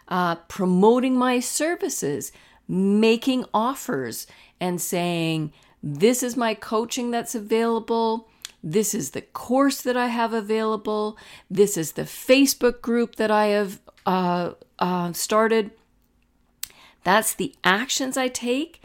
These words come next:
What's the result that I'm gonna get? Well, my business is going to thrive. And it's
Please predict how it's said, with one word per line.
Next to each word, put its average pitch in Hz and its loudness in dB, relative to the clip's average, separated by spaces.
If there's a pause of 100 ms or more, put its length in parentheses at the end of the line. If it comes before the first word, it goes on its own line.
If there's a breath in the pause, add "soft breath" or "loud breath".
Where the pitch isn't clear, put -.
(680 soft breath)
What's 208 2
the 196 0
result 175 0
that 285 0
I'm 262 -2
gonna 247 -2
get? 262 -2 (180)
Well, 285 0 (140)
my 220 2
business 233 -4 (100)
is 247 -2
going 185 0
to 208 -8
thrive. - -6 (680 loud breath)
And 226 4 (120)
it's - -2